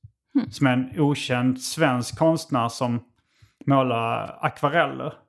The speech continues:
Speaker 1: Mm.
Speaker 2: Som, det ser inte ut som akvareller. Man ser liksom inte de här... Jag, jag, jag ser inte att det är gjort i akvarell. Men det är väldigt realistiska naturmotiv.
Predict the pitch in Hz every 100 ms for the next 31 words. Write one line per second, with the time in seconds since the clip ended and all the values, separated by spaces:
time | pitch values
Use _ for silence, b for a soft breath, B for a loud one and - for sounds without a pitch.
0 | _ _ - 254 190 - _ - - -
1 | 135 131 - _ _ - 147 208 196 196
2 | 233 - - 139 - 208 185 143 135 143
3 | - 156 127 131 - 156 160 - 120 117
4 | - _ - 139 175 151 135 131 131 127
5 | - - - - - - - 165 139 127
6 | 170 143 - 160 135 - 165 160 131 -
7 | 120 127 120 - 110 - 123 131 117 120
8 | b b b - 139 143 127 143 143 135
9 | - 117 - 120 113 117 117 120 - 139
10 | 135 120 110 - 113